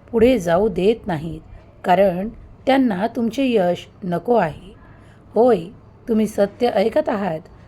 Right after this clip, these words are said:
कित्येक शत्रू तुमचे काही नाते असू शकते किंवा तुमचे काही मित्र असू शकतात किंवा तुमच्याच जवळची लोकं असू शकतात. तेव्हा सावध व्हा.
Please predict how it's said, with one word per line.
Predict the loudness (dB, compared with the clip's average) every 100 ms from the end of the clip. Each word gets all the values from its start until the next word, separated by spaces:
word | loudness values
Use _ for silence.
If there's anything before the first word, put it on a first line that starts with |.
| -20 -8
कित्येक | -8 -4 -2 -2 -4 -6
शत्रू | -6 -4 -6 -6 -12 -20 -20 -20 -4
तुमचे | 0 0 0 -4 -4 -12 -20 -20 -20 -4
काही | 0 2
नाते | 2 2 0 0
असू | 0 0
शकते | -8 -10 -12 -16 -16 -20 -20 -16 -4
किंवा | -2 0 0 0 -2 -4
तुमचे | -4 -4
काही | -4 -4 -2
मित्र | -2 -4 -2 2
असू | 2 0
शकतात | -10 -12 -14 -12 -12 -16 -20 -20 -20 -14 -2
किंवा | 0 2 0 -2 -12 -18 -20 -8 0
तुमच्याच | 0 2 0 0 -2 -14 -14 0
जवळची | 2 4 2 0 -2
लोकं | -2 0 0
असू | 0 -4
शकतात. | -10 -12 -14 -20 -20 -20 -20 -20 -20 -20 -6
तेव्हा | 0 2 2
सावध | 0 -2 -2 -2 -6
व्हा. | -10 -14